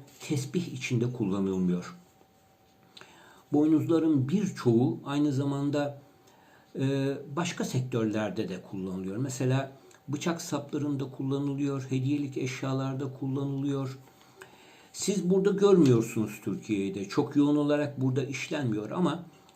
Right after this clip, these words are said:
başka ülkelerin kendi kültürlerinde var olan bir, e,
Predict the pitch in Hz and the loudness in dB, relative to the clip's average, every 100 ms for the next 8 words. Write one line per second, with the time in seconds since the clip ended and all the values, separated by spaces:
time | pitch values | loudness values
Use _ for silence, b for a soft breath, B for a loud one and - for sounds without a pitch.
0 | B B - 139 127 - 180 170 180 175 | B B -2 0 0 0 -2 2 2 2
1 | 196 180 160 185 180 160 - 151 160 156 | 0 0 0 0 2 2 4 0 2 4
2 | 170 165 - 92 147 156 127 101 101 90 | 2 2 -2 2 6 6 6 4 0 -6
3 | - 104 95 - - - - 107 104 98 | -12 -12 -12 -14 -20 -20 -8 -4 -4 -4
4 | 98 | -6